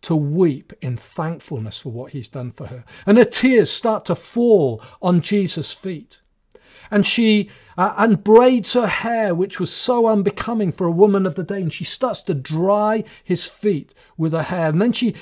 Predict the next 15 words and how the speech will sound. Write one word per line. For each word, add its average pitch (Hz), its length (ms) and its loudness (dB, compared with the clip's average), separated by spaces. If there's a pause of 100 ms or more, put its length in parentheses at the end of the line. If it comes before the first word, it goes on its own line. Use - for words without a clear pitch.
(100)
takes 262 320 0
an 208 260 0
ointment, 233 760 0 (400)
uh, 165 40 -4
uh, 156 360 -2
some 202 340 -2
ointment, 220 400 0
some 175 140 -4
perfume 240 580 4
that 151 140 -8
she's 180 360 -6 (360)
brought 220 320 6
with 208 240 4
her, 143 260 -4
and 143 160 -2